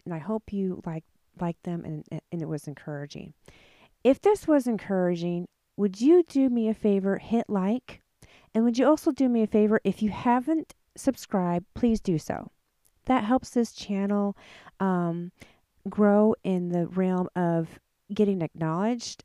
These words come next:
n-, not like in a kudos kind of way, but, but more in front of other people so that they can be encouraged with their, uh,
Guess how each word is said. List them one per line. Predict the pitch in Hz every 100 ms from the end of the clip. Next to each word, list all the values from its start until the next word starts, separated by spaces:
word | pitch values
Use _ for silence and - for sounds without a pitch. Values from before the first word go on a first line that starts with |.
| -
n-, | 196 196 -
not | 220 285 -
like | 269 - -
in | 185
a |
kudos | - - 214 233 233
kind | - 254
of |
way, | 254 262
but, | 262 - _ _ 190
but | 208 -
more | 202 208 214
in | 196
front | 180 - 190 185
of | -
other | 185 185
people | - 185 - 190
so | 190 226
that | -
they | 247 254 247 - - _
can | - 208
be | 196
encouraged | 180 - 185 170 165 -
with | 170 -
their, | 185 185 175 - _
uh, | 180 160